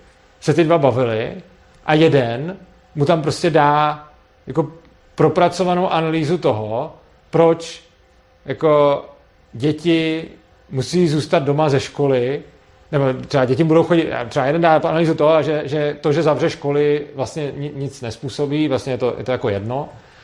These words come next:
A ten druhej mu řekne strašně dojemný příběh babičky, která umřela, protože byla nakažená dítětem, který se nakazilo v té škole. Tak z hlediska voličů vyhraje ten druhej. A lidi prostě slyší víc na příběhy než na data.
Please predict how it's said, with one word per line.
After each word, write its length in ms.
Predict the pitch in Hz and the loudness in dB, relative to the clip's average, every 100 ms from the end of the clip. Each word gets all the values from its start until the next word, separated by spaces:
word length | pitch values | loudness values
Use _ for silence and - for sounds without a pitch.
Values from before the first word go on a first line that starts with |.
| - | -12
A 80 | - | -2
ten 180 | 143 196 | 2 6
druhej 600 | 170 143 120 123 131 165 - - - _ - | 6 6 4 2 0 -2 -12 -20 -20 _ 0
mu 80 | 147 | 4
řekne 260 | 170 180 | 4 2
strašně 480 | 165 - 143 - 190 | -2 -2 -4 -2 0
dojemný 460 | 160 156 156 170 170 | 2 2 0 0 -2
příběh 760 | 170 156 151 156 170 - - - | -4 -6 -2 0 0 -4 -20 -2
babičky, 500 | 147 139 143 - 156 | 0 0 -4 -6 -10
která 300 | - 156 151 | -6 -4 -4
umřela, 420 | 151 139 147 151 | -4 -4 -2 -2
protože 400 | 151 135 147 135 | -2 -4 -4 -2
byla 160 | 139 | -2
nakažená 480 | 143 135 139 135 139 | -2 -2 -2 -2 -4
dítětem, 440 | 139 120 135 139 131 | -4 -6 -6 -6 -8
který 340 | - 135 135 | -6 -6 -6
se 100 | 151 | -6
nakazilo 400 | 135 131 120 131 | -4 -4 -2 -4
v 40 | |
té 120 | - 156 | -4 -8
škole. 400 | - 123 104 98 - _ _ _ _ _ _ | -4 -2 -2 -4 -12 _ _ _ _ _ _
Tak 160 | - 139 | 0 2
z 40 | |
hlediska 320 | 160 156 160 | 2 0 0
voličů 540 | 175 143 151 151 156 156 | 2 4 2 0 -4 2
vyhraje 340 | 147 139 147 | 2 4 2
ten 180 | 147 147 | 0 -2
druhej. 420 | 139 120 104 101 - _ _ _ _ _ _ _ _ _ _ | -2 -2 -4 -12 -16 _ _ _ _ _ _ _ _ _ _
A 400 | 143 143 135 127 - - _ _ _ - | 2 4 2 0 -8 -20 _ _ _ -2
lidi 220 | 156 165 | 2 2
prostě 260 | 156 - 160 | 0 -4 -4
slyší 280 | 165 156 | -4 -2
víc 200 | 156 170 | -2 -2
na 120 | 156 156 | 0 -2
příběhy 380 | 165 156 139 | -2 -2 0
než 160 | 143 135 | -2 -4
na 100 | 139 | -2
data. 380 | 123 113 104 | -2 -4 -8